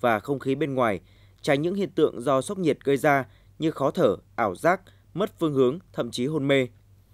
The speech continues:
Các chuyên gia cũng khuyến cáo người dùng không nên sử dụng điều hòa cả đêm,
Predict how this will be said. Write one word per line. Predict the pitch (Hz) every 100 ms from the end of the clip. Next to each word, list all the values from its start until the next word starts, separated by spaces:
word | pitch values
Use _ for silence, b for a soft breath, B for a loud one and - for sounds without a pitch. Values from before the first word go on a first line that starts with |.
| _ - _ -
Các | 220
chuyên | 208 175
gia | 175 165
cũng | 165 160
khuyến | 165 151
cáo | 151 147
người | 190 127
dùng | 131 110
không | - 175
nên | 170 156
sử | 131
dụng | 101 -
điều | 117
hòa | 110 107
cả | 104 104
đêm, | 113 139